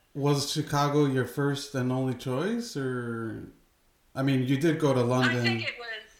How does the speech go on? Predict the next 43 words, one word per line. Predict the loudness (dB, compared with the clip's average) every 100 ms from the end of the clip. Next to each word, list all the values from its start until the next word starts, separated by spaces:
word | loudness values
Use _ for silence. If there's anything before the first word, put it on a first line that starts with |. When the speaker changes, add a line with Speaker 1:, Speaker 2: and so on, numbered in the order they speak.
| _ -6
Speaker 1:
but, | -4 -4 -6 -18 -16
I | -6
Speaker 2:
Yeah, | -2
Speaker 1:
mean | -2
Speaker 2:
I | -4
think | -8
it | -8 -10
was | -12 -18
just | -20
an | -16 -12
obvious | -10 -10 -12 -16 -20
choice | -16 -16 -18 -20
to, | -18
like, | -16 -16 -20 _
be | -20 -16
near | -14 -10
my | -10 -6
family, | -6 -6 -8 -8 -10 -12 _ _ _ _ -12
but | -10 -8
then | -12
still | -16 -18 -18 -14
be | -8 -6 -6 -12
in | -16 -16 -16
a | -16 -18 -20 _ _ _
metropolis | -16 -6 -4 -6 -12 -20 -20 -18
where | -14 -14
there | -14
would | -18 -20
be | -20
more | -14 -12
opportunity | -12 -18 -18 -14 -14 -14 -18 -20 _ _ _ _ _ _
to |
play | -14 -10 -10
music. | -12 -12 -12 -10
I | -8
mean, | -4
I | -4 -6
would, | -6
I | -4 -4
would | -10 -14
play | -8 -8 -8 -16
sometimes, | -12 -8 -8 -8
like, | -12